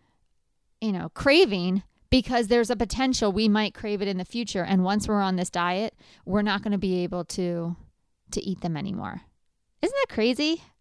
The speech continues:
when we think about it? So a lot of us have this thought that we're gonna have to give up all our favorite things.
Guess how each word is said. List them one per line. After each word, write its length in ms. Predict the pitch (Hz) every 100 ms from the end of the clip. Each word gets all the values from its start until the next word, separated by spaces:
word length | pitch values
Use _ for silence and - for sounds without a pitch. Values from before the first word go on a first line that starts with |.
| _ _ _ _ _ _ _ _ _ _
when 100 | 214
we 80 | 226
think 240 | 226 247
about 280 | 254 269 277
it? 200 | 311 - - - - _ _ _ _ _ _ _ _ _ _
So 500 | - 285 277 262 262 254 - - _ _ _ -
a 60 | 254
lot 240 | 262 320
of 100 | 370
us 140 | 349 339
have 200 | 240 233
this 160 | 285
thought 300 | - 175 214
that 160 | 233 208
we're 220 | 208 254
gonna 240 | 269 285 269
have 400 | - - 220 -
to 100 | 220
give 240 | 196 202
up 180 | 208 - -
all 220 | 185 180 180
our 120 | 175
favorite 360 | - 165 -
things. 300 | - - 180